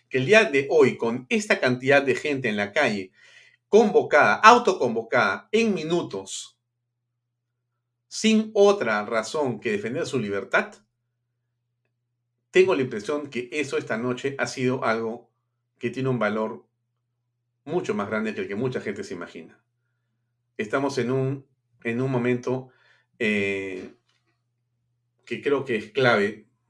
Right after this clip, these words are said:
alguien lo dijo, eh, hace un rato, puede ser un momento, eh, eh, determinante o distinto. Yo creo que sí. Yo creo que estamos frente a un momento,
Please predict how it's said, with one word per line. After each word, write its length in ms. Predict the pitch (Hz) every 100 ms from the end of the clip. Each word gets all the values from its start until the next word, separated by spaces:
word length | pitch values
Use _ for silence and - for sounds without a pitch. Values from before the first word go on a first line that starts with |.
| _ _ -
alguien 260 | 113 117
lo 100 | 107
dijo, 440 | 104 107 110 107 _ _ _ _ _ _ -
eh, 460 | 101 98 95 95 92 - _ _ _ _ _ _ _ _ - _ _ _ _ _
hace 240 | 117 110 123
un 80 | 107
rato, 500 | 104 104 110 - -
puede 160 | 143 131
ser 180 | 131 120
un 100 | 113
momento, 720 | 104 107 104 107 104 101 104
eh, 460 | 104 95 92 90 87 104 - _ _ _ _ _ _ _ _ _ _ - - _ _ _ _ _ _ _ _
eh, 600 | - 98 90 87 90 -
determinante 880 | 104 101 104 104 107 107 98 98 101
o 120 | -
distinto. 720 | 98 95 - 113 87 - - _ _ _ _ _ _ _ _ _ _ _ _ _ _ _
Yo 180 | 120 131
creo 180 | 131 113
que 120 | 98
sí. 280 | - 87 - _ _ _ _ _
Yo 180 | 117 117
creo 140 | 147 123
que 60 |
estamos 320 | 104 117 113
frente 420 | - 107 101 113 -
a 100 | 98
un 120 | 101
momento, 680 | 101 98 98 95 98 101